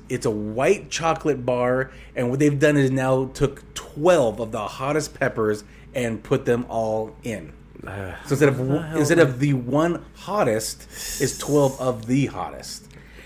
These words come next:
Speaker 2: This
Speaker 1: And what they're gonna do now is for every box of chocolate sold, and you just go to fuego box dot com. Uh, again, I,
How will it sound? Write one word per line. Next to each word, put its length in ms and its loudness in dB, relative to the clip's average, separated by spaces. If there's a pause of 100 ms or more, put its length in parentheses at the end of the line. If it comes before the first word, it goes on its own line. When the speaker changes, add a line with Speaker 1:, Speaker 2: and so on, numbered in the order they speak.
Speaker 2:
This 100 -8
Speaker 1:
And 340 0 (960)
what 140 4
they're 100 4
gonna 120 4
do 120 2
now 280 4
is 100 -2
for 240 -2
every 320 2
box 480 -2
of 160 -2
chocolate 400 -4
sold, 540 0 (400)
and 140 2
you 40 4
just 100 -2
go 80 4
to 100 4
fuego 640 0
box 340 -2
dot 240 -4
com. 440 -4 (480)
Uh, 260 4
again, 340 0 (300)
I, 120 -14